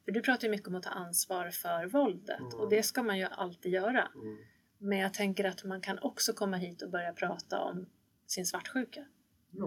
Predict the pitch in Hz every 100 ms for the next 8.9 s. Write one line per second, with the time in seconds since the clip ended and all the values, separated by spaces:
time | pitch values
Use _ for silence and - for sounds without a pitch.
0 | - 202 180 175 254 247 180 175 - -
1 | - 101 _ _ _ _ _ - 139 -
2 | - - 139 147 - - - 196 196 202
3 | - 214 208 202 190 190 185 180 180 208
4 | 294 - 277 185 185 175 139 180 180 180
5 | 202 190 185 180 233 254 233 - 220 254
6 | 214 190 185 240 233 226 208 196 180 -
7 | 185 - 269 285 - 202 196 190 196 202
8 | 202 190 175 175 202 262 - - -